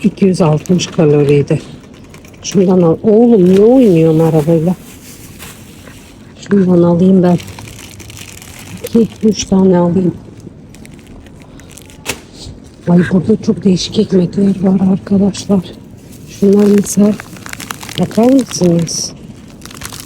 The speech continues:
Güzel de görünüyorlar. Şurada var. Şurada bir şeyler var. Protein. Post protein diyor. Hmm, yumurta, kıyma falan.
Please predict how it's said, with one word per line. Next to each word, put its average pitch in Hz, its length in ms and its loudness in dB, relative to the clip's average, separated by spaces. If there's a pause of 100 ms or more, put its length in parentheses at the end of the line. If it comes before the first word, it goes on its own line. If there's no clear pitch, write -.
(460)
Güzel 185 300 0
de 277 80 4
görünüyorlar. 160 680 0 (1200)
Şurada 196 320 2
var. 208 280 0 (540)
Şurada 185 280 0
bir 196 60 -2
şeyler 175 440 0
var. 196 320 0 (800)
Protein. 185 680 2 (1080)
Post - 300 -2 (240)
protein 175 680 -2
diyor. 175 300 0 (1400)
Hmm, 196 400 4
yumurta, 180 640 0
kıyma 170 380 0
falan. 175 460 0